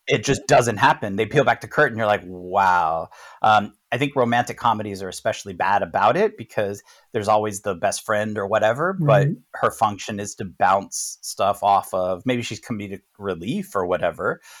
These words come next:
Speaker 1: um, but they end up talking about the guys, right? Like, they rarely, uh, I, I, and granted, it's about, uh, if it's romantic comedy, it's about the romance. So I guess it makes a little bit more sense there, but it's weird how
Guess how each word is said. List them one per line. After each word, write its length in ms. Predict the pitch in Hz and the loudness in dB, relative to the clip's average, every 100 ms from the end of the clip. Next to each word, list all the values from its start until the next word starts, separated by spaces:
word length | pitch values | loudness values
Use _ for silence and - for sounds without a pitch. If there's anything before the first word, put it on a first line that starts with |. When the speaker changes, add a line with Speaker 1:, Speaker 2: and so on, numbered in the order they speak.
| - _ - | -20 _ 2
Speaker 1:
um, 460 | 104 95 90 90 - _ _ - | 6 6 2 -6 -18 _ _ -20
but 540 | 92 101 98 92 73 _ _ 92 | 0 4 4 4 -2 _ _ -18
they 220 | 90 92 | -8 -6
end 140 | 92 | -2
up 100 | 110 | -4
talking 300 | - 82 - | -2 -6 -6
about 160 | 98 98 | -8 -8
the 40 | - | -4
guys, 380 | - 110 113 - | -6 -6 -10 -6
right? 160 | 107 - | -6 -6
Like, 160 | 90 - | -12 -10
they 120 | 92 | -12
rarely, 640 | 87 92 95 92 92 90 - - - - | -6 -6 -6 -8 -12 -14 -18 -20 -20 -10
uh, 380 | 90 85 85 87 _ _ _ _ _ _ _ _ _ _ _ _ | -6 -4 -6 -8 _ _ _ _ _ _ _ _ _ _ _ _
I, 380 | 76 - 92 98 - | -8 -6 -8 -6 2
I, 100 | 117 127 | 2 2
and 200 | 135 113 | -2 0
granted, 400 | 127 117 95 90 | -2 -2 -4 -6
it's 160 | - | -6
about, 440 | 95 101 98 92 _ _ _ 98 - | -2 2 2 0 _ _ _ -12 -4
uh, 160 | 101 98 - | -4 -4 -4
if 180 | 101 | -6
it's 160 | 107 - | -6 -6
romantic 360 | 107 92 - - | -4 -4 -8 0
comedy, 360 | - 123 92 | 2 2 -4
it's 120 | 90 | -8
about 340 | 85 87 85 - | -6 -6 -6 -8
the 80 | 78 | -6
romance. 480 | 98 87 82 82 | -4 -4 -6 -10
So 200 | - 98 | -8 -6
I 80 | 87 | -6
guess 200 | 87 101 | -8 -12
it 20 | 95 | -12
makes 180 | 95 | -14
a 40 | 95 | -14
little 160 | 90 | -14
bit 180 | 87 - | -14 -14
more 140 | 90 90 | -12 -12
sense 280 | 104 92 | -12 -12
there, 180 | - 104 | -4 -2
but 120 | 92 | -2
it's 140 | 101 - | -6 -4
weird 200 | 120 107 | -4 0
how 260 | 117 113 | 0 0